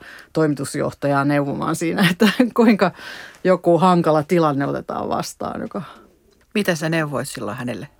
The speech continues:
Speaker 1: No, mehän aina lähdettiin siitä, että ollaan mahdollisimman avoimia ja ei piilotella mitään ja että asiantuntija aina saa puhua siinä, että me yritettiin löytää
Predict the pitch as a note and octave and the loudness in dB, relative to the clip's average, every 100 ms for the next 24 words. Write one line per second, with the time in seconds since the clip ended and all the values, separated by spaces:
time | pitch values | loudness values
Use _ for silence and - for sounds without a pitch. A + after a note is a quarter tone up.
0 | _ - - B3 F4+ G4 F#4 F#4 B3 C4 | _ -20 0 4 6 6 6 6 6 4
1 | C4+ G3+ G#3 G3+ F3+ A#3 A3+ E3+ E3 F3 | 2 2 2 2 2 2 2 2 0 0
2 | F3+ E3+ F3+ F3+ E3 F3 D#3 - F3+ E3+ | 0 2 2 2 2 2 0 0 0 2
3 | D#3+ D3 D3 D3 D3 D3 D3 C#3+ - - | 0 2 0 0 0 0 0 0 -4 -6
4 | E3+ D#3 D3 _ _ D#3+ D3+ D3+ D#3+ G#3 | -2 -2 -6 _ _ -4 -2 -2 0 2
5 | A3+ A#3+ B3 A#3+ B3+ B3+ - _ _ _ | 4 4 4 4 4 2 -4 _ _ _
6 | _ F#3 F3 E3 D#3+ D#3 E3 - D#3+ D#3+ | _ -6 0 2 2 0 -2 -2 0 0
7 | E3 D3+ D3 D3 D3 D3 C#3+ D3+ D3+ C#3+ | -2 -2 -2 -4 -2 0 2 2 0 -2
8 | D#3+ C#3+ C#3 - - F3 E3+ D#3+ C#3+ - | 0 0 0 -2 -4 -2 0 0 0 -2
9 | D3 C#3+ C3+ D3+ D#3 D3 C#3 - D3 D3 | -4 -2 -4 -4 -4 -4 -6 -8 -6 -4
10 | D3 D3+ D#3 D3+ E3 | -4 -4 -4 -2 -2